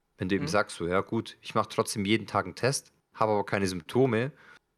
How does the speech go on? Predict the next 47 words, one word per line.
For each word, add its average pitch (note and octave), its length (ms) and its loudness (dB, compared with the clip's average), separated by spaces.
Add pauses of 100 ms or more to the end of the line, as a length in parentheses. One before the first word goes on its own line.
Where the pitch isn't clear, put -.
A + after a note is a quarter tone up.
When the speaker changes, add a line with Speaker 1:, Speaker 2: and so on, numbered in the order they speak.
(100)
Speaker 1:
und F#2 160 -8
geh G#2+ 120 6
dann G2+ 160 4
eben F#2+ 200 2
in F#2+ 100 0
die F#2 80 -2
Menschenmasse A2 760 2
und, G2+ 220 -4
„Oh, G#2 440 -2
ja, A#2+ 220 4
scheiße, A#2+ 380 0
ich - 100 -12
bin G2+ 100 -6
ja F#2+ 120 0
positiv, A2 520 0
aber F2 400 0
hab G2+ 120 -6
halt F2+ 140 -4
keine F2+ 180 0
Symptome.“ F#2 440 -4 (160)
Steck - 280 -4
Leute F#2 320 2
an. D#2 100 -12 (380)
Das - 100 -16
ist - 80 -4
halt, F2+ 120 -2
glaub F#2 160 4
ich, E2 120 -4
auch D#2+ 80 -2
das F2 140 -4
Gefährliche E2+ 480 -4
gewesen. E2+ 380 -6 (300)
Speaker 2:
Ja, C#3+ 120 -8 (400)
definitiv. C3 540 -8 (1160)
Ich - 100 -20
meine, G3 180 2
Corona, D#3+ 640 0
äh, B2+ 40 -8
da C3+ 100 -6
hat C#3 120 -6
man C3+ 180 -2
ja C3 80 0
auch C3+ 100 -6 (120)
direkt C3 260 -10
am C3 60 -10
Anfang C#3 240 -8
gesagt, C3+ 300 -4